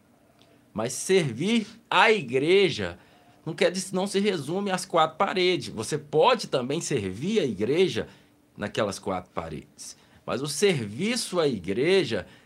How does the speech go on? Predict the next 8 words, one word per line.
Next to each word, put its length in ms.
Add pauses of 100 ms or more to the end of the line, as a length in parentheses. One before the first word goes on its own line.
ela 220
não 260
se 160
resume 880
àquelas 380
quatro 680
paredes. 1000
Amém? 500